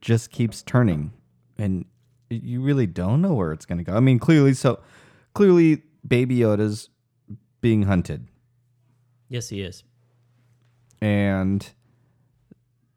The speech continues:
Speaker 1: we don't know who's after him. The guild's after him. We don't know why. I guess who's sending him? Is it the client, Werner Herzog? Or is it,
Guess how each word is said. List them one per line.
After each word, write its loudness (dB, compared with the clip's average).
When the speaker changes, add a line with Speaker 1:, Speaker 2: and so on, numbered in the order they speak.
Speaker 1:
we 0
don't 2
know 2
who's 0
after 0
him. -2
The -8
guild's 0
after -2
him. -2
We -2
don't -2
know -2
why. -4
I -4
guess -2
who's -2
sending 0
him? -2
Is -6
it -8
the -8
client, -8
Werner -6
Herzog? -8
Or 0
is -6
it, -2